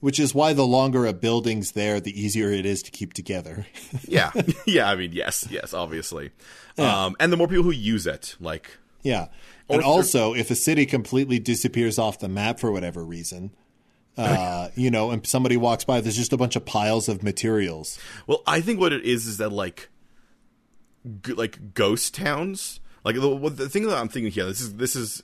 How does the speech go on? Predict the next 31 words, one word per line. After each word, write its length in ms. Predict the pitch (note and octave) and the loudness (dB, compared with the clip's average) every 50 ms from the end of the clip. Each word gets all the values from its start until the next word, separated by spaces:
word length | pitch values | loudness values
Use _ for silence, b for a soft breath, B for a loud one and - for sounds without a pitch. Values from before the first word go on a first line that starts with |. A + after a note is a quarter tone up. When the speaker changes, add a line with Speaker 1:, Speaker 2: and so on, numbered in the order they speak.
| - - | -18 -16
Speaker 2:
kind 280 | - - - D3 C3+ B2+ | -12 -6 -4 -2 0 0
of 100 | A#2 G#2+ | 0 0
out 180 | D2+ G2+ F#2+ F2+ | 0 -2 -4 -4
of 140 | F2 E2 | -6 -6
left 220 | F#2 F2+ E2 D#2+ - | -4 -4 -4 -6 -8
field, 400 | - - D#2+ D#2 - - - - B B B B B B B | -12 -10 -8 -8 -8 -10 -12 -16 B B B B B B B
Speaker 1:
Yeah. 200 | G#2 G#2+ C#3+ D#3 F#2 | 0 2 2 2 2
Speaker 2:
um, 160 | F2+ F2 F2 - _ G2 F#2+ | 0 -4 -8 -10 _ -16 -8
but 360 | - A2+ G2+ F#2+ - - - b b b b b b b b b b b b b b b b b b | -4 -4 -4 -4 -6 -8 -12 b b b b b b b b b b b b b b b b b b
with, 520 | - A#2+ B2+ D3+ - C3 C3 - - - - | -8 -4 -4 -2 -2 -4 -8 -10 -14 -12 -4
like, 220 | C3 C3+ C3 B2+ | -2 -2 -2 -2
you 120 | B2 D3+ D#3+ | -2 -2 0
know, 120 | E3+ F#3 | 0 2
the 120 | G3 E3 - | 0 0 0
old 360 | F#2+ A#2+ A#2 G#2+ - - E2 | 0 -2 -2 -2 -6 -8 -4
ideas 260 | F#2 G#2+ G#2 G#2 F#2 | -2 0 0 0 0
that, 80 | G2 G2 | -2 -2
like, 220 | F#2 F2 E2 - - | -2 -2 -4 -6 -10
like, 200 | - F#2 F2+ - _ | -10 -10 -10 -10 _
even 280 | C#3+ C3+ C3+ C3 C#3+ C#3 | -6 -4 0 0 0 0
when 100 | C3 B2 | 0 -2
things 220 | - B2+ A#2+ G#2+ | -2 -4 -2 0
are 60 | A#2+ G#2+ | -2 -2
gone, 420 | F#2 F2 G#2 F#2 F2+ F#2 G2 G2 | -2 -2 -2 -2 0 -2 -4 -4
like, 260 | F#2 F2 E2 E2 - | -4 -6 -6 -8 -6
there's 240 | G2+ G#2 G2 F#2 - | -2 -2 -2 -2 -2
this 180 | G#2+ G2 - - | -6 -6 -8 -8
remnant 720 | E2+ E2 F2 F2+ F#2 G2 G2+ G#2 G#2+ G#2+ G#2+ G#2 G2+ - - - | -14 -6 -2 -2 0 0 0 0 0 0 0 0 -2 -4 -8 -4
of 400 | F2+ F2 E2+ E2 D#2 E2+ D#2+ - - | -2 -2 -2 -2 -4 -8 -12 -12 -12
humanity 640 | - - - A2 G2 F2 D#2+ D#2 E2+ F2+ F2 G#2 G#2+ | -12 -8 -6 -4 -2 -2 -2 -2 -2 -2 -2 0 0
there. 360 | G#2+ A2+ A2+ - C#3 D#3 | 2 0 0 -2 -4 -8